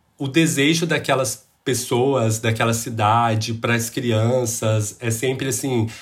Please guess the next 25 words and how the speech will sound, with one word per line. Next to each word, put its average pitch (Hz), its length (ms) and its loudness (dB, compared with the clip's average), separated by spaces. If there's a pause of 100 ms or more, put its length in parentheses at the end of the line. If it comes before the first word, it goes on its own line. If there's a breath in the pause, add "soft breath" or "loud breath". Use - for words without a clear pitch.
(200 loud breath)
"Ah, 135 140 6
ela 127 160 6
vai 123 160 2
cre-, 131 200 -6
ela 117 160 2
vai 117 120 2
estudar, 120 460 2
ela 147 140 2
vai 123 120 2
crescer, 139 680 -2
ela 120 160 -2
vai 117 140 0
ter 117 120 -6
uma 113 140 -2
família, 139 880 0 (460 loud breath)
ela 113 260 4
vai 110 220 2
ser 110 840 2 (100)
heterossexual, 117 1200 2 (360 soft breath)
ela 120 200 0
vai 117 340 0 (380)
ser, 117 480 0
é, 120 340 2
bem, 120 340 2
vai, 120 400 2